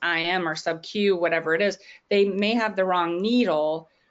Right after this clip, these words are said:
they may have the wrong size, they may have the wrong gauge. So this is important for institutions to make sure during that risk assessment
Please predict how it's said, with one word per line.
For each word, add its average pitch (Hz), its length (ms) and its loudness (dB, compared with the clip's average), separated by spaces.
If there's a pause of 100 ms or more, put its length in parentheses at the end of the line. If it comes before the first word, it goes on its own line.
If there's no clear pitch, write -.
(160)
they 214 80 0
may 214 100 2
have 214 140 0
the 185 100 0
wrong 170 180 0
size, 202 460 -2
they 180 100 -6
may 175 140 -6
have 165 160 -10
the 165 80 -6
wrong 156 260 -6
gauge. 185 420 0
So 165 380 -2 (480)
this 220 220 0
is 247 120 -4
important 196 460 -2
for 185 100 -4
institutions 196 1000 -4
to - 100 -8
make 170 260 -4
sure 175 460 0
during 180 280 0
that 160 160 -2
risk 165 280 -4
assessment 165 720 -6